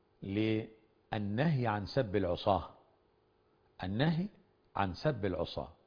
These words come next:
ولنا في رسول الله صلى الله عليه وسلم أسوة، وقد قال الله تعالى لهم، لنا: "لقد كان لكم في رسول الله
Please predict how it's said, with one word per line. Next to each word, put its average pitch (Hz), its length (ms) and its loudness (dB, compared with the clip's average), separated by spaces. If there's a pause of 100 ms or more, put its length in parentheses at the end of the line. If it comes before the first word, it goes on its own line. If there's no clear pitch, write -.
(1700)
ولنا 175 360 8
في 139 140 4
رسول 131 300 6
الله 127 360 4
صلى 113 240 2
الله 113 220 2
عليه 104 160 2
وسلم 107 380 -2
أسوة، 143 480 0 (720)
وقد 110 220 0
قال 127 260 4
الله 104 280 2
تعالى 95 580 2 (320)
لهم، 113 460 -2 (160)
لنا: 135 420 2 (840)
"لقد 104 320 -2
كان 151 380 4
لكم 120 360 0
في 131 220 0
رسول 117 460 0
الله 131 680 2